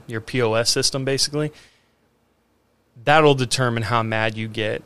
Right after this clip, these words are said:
And it's different with every fucking system. Every si-, every single restaurant has a different, like, setup.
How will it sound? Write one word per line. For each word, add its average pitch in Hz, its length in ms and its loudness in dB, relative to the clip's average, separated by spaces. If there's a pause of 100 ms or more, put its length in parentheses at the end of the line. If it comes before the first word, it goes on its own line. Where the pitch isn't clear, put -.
(300)
And 175 120 4
it's 180 140 2
different 180 320 2
with 143 140 0
every 143 320 2
fucking 127 500 -2
system. 120 540 2
Every 123 260 -2
si-, 131 220 2 (240)
every 131 300 2
single 123 400 0 (120)
restaurant 123 500 2
has 123 160 0
a 117 60 -4
different, 117 360 -4
like, 117 200 -6
setup. 123 500 4